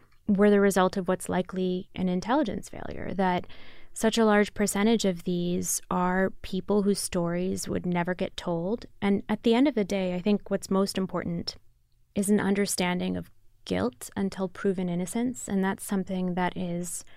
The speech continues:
one of the things that I had to account for when I was doing this reporting was the question of, well, how do you know that they're not isis? And I had to prove that for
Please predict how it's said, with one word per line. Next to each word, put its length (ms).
one 180
of 80
the 80
things 240
that 120
I 80
had 200
to 100
account 360
for 260
when 140
I 40
was 140
doing 200
this 180
reporting 520
was 140
the 100
question 520
of, 180
well, 160
how 380
do 80
you 160
know 320
that 240
they're 160
not 240
isis? 520
And 120
I 60
had 120
to 80
prove 320
that 260
for 140